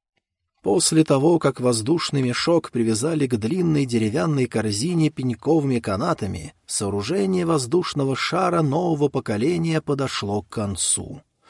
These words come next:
Люлька у этого шара была раза в четыре больше, чем у его собрата, и могла вместить в себя человек десять, если не больше. Более того, вокруг корзины можно было поднять тент,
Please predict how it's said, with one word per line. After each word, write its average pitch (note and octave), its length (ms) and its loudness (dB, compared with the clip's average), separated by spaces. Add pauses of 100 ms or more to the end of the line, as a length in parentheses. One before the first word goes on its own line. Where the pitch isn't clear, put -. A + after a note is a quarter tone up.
(160)
Люлька C3 460 4
у A#2+ 140 4
этого B2 320 0
шара F3 460 0
была D#3+ 300 2
раза D#3 300 2
в - 60 -10
четыре D3 440 0
больше, C3 460 0
чем B2 320 -2
у A#2+ 40 2
его A2+ 220 2
собрата, G#2+ 760 -4 (240)
и A2+ 80 0
могла G#2+ 360 0
вместить A2+ 520 -4
в - 20 -4
себя E3+ 380 -2
человек E3+ 420 0
десять, D3 540 -2
если G#2 360 -2
не A#2 120 0
больше. A2+ 500 -2 (400)
Более G2 400 2
того, F2 380 -4 (180)
вокруг B2+ 480 0
корзины C3+ 640 -2
можно D#3 400 0
было D#3 220 2
поднять C#3+ 640 -4
тент, F#2+ 400 -2